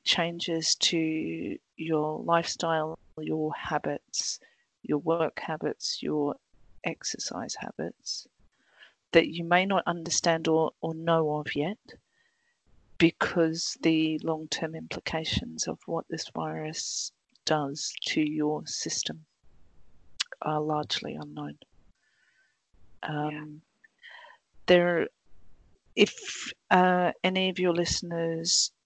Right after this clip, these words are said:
Speaker 1: do want resources, I do have some, and I have some especially good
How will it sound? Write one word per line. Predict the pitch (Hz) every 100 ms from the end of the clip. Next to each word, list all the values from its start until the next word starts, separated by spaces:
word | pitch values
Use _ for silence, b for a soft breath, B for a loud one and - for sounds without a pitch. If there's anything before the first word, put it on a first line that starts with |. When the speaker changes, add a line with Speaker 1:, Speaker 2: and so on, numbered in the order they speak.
| -
Speaker 1:
do | - 190 208
want | 190 180 -
resources, | 165 151 160 - 160
I | 160
do | 160 180 180
have | 170 160
some, | - 160 160 151 -
and | 160
I | 160
have | 175 170 170
some | 196 - 170 170 - _
especially | 175 - - - 190 - - 220 202 -
good | - 190 180 196